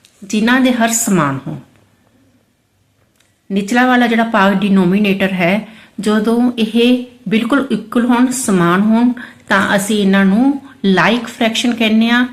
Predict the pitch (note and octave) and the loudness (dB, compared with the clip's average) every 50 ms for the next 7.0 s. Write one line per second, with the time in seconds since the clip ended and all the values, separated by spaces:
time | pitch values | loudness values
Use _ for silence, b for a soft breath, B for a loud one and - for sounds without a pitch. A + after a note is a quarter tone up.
0 | - - - G#3 G3 - G3+ G3 F#3+ F3 F3 F#3+ - - - F3 D#3+ E3 E3+ E3+ | -8 -12 -10 -8 -4 -2 -2 -2 -2 -2 -4 -6 -8 -6 -6 -4 -2 0 0 0
1 | E3+ G3+ G#3+ B3 B3+ B B B B B B - - - F#3+ F#3+ F3+ E3+ D#3+ D#3 | 0 -2 -2 -2 -4 B B B B B B -6 -4 -2 0 2 2 0 0 -2
2 | - - F#3+ C#3 - - - - _ _ _ _ _ _ _ _ _ - - F#3+ | -4 -6 -6 -6 -6 -10 -16 -20 _ _ _ _ _ _ _ _ _ -6 -4 -4
3 | F3+ E3+ A3 A3+ A3 - - G#3 F3 F3+ G3+ F#3+ G3 F#3+ F#3 G3 G3 G3 - F#3+ | -2 -2 -2 -2 -2 -2 0 0 2 2 2 0 -2 -2 0 0 -2 -2 -2 -4
4 | F#3 G#3 B3+ C4+ B B B B B _ - F3+ E3+ E3+ - A#3+ C#4 D4+ C#4 - | -2 -2 -2 -4 B B B B B _ -4 -4 -4 -2 -2 -2 -2 -2 -2 -6
5 | - - - - - G#3 F#3+ F3+ D3+ C#3+ D3 C#3 C#3 C#3 C#3+ C#3+ - _ b b | -12 -16 -10 -4 0 0 2 2 0 0 -4 -6 -6 -8 -8 -10 -14 _ b b
6 | b b b b b - A#3 A3+ - - A3 G3+ - - C3+ C3 B2 D#3+ - - | b b b b b -12 -12 -8 -4 -2 -2 -2 -2 -6 -8 -10 -12 -14 -16 -18